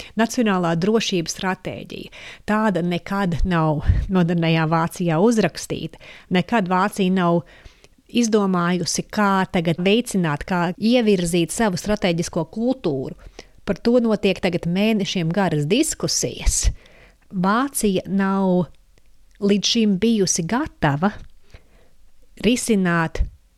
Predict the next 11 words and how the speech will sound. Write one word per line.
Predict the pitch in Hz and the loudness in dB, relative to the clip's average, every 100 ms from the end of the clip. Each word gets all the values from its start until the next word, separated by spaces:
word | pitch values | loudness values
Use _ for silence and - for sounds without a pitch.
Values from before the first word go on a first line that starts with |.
| _ _ - | _ _ -8
šīs | - 240 233 226 185 | -2 2 4 2 2
dienas | 220 226 196 170 226 - | 2 2 2 2 0 -4
politiskās | - 208 226 - 180 - 175 160 - | -2 2 2 0 -4 -4 -2 -2 0
globālās | 196 202 190 156 156 143 139 - | 0 2 2 0 -2 -4 -8 -6
problēmas, | 208 254 180 139 131 160 220 - - - - - - - - | 0 0 0 -2 -4 -4 -4 -4 -6 -10 -18 -20 -20 -20 -16
un | - 202 185 180 | 0 4 4 2
Vācijas | 180 202 214 240 - 175 160 - | 0 2 2 0 0 0 0 -4
stiprākie, | - 233 - 196 175 170 185 170 165 - - - - - _ _ _ 190 | -2 -2 -2 -4 -4 -6 -4 -2 -4 -8 -20 -20 -20 -20 _ _ _ -6
teiksim, | 175 180 175 | -4 -4 -2
pēdiņās | 233 240 208 170 151 - | 0 2 2 2 0 -2
ieroči, | 208 233 254 175 147 147 - | 0 2 4 2 2 0 2